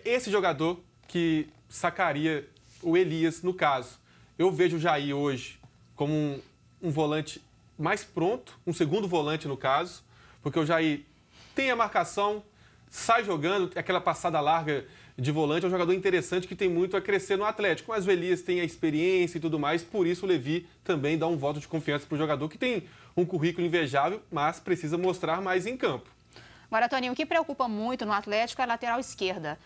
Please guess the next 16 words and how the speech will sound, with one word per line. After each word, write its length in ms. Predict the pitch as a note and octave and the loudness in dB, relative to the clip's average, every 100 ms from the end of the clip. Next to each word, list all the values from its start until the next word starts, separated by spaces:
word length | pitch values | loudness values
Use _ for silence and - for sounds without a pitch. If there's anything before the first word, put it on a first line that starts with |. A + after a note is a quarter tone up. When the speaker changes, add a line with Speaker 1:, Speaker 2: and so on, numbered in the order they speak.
| - | -20
Speaker 2:
Só 300 | - D4 D#4+ | -4 2 2
o 20 | |
Fábio 340 | D#4+ C4+ B3+ G#3+ | 2 0 0 -4
Santos 400 | - A3 A3 - | -6 -6 -6 -4
ali 360 | G3 G3+ G#3+ - - | -4 -2 -4 -6 -2
pra 160 | G#3 | -2
cumprir 480 | G#3 B3 A3 C4 D4+ | -2 -8 -4 -2 0
realmente 480 | C4 A3+ G#3+ A3+ A3+ | 0 -2 -2 -6 -6
a 60 | |
função 400 | G#3 G#3 - F#3+ | -6 -8 -6 -6
de 100 | F#3 | -8
fato 480 | F#3 - F#3+ A3+ A#3 - - | -4 0 0 -2 -12 -18 -6
e 80 | G4 | -4
falta 400 | - D4 A#3+ B3 | 2 4 4 0
um 40 | B3 | -6
reserva. 600 | B3+ A3 F#3 F3 F3 | -4 -2 -2 -2 -6